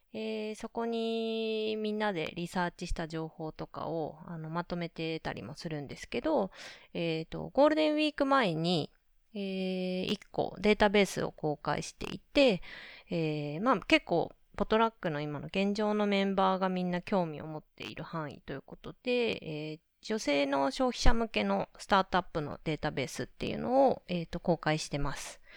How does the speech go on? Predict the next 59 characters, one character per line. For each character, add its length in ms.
で、 380
結 220
構 140
み 120
ん 60
な 80
詳 260
し 120
く 140
い 60
ろ 160
い 60
ろ 260
書 100
い 60
て 320
く 100
れ 120
て 120
い 100
て、 460
え 40
ー 60
と、 300
ロ 100
ケ 160
ー 60
シ 100
ョ 60
ン 100
と 140
か、 420
あ 60
と 200
調 200
達 300
額 480
な 80
ん 40
か 140
で、 140
あ 80
の、 380
ソ 220
ー 20
ト 120
も 160
で 120
き 140
る 120
の 160
で、 480
結 260
構 280
便 240
利 160
で、 400
私 340
も 240